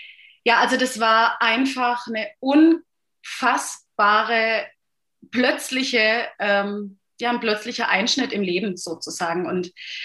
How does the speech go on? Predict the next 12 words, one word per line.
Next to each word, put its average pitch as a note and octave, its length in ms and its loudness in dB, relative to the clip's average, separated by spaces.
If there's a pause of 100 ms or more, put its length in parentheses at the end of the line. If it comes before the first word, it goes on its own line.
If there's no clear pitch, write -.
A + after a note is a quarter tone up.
(320)
ähm, F#3+ 600 4 (760)
also A#3 160 0
dieses C4 360 0
Trauma, C#4 640 4
allein A3+ 300 2
dieser B3+ 240 -4
Geburt, A#3+ 580 -2 (140)
dieses A3 520 -6 (240)
Aufwachens C#4+ 920 2
oder A3 240 0
Aufgeweckt-Werdens, A#3 880 -4
„Ey, G#3 400 -4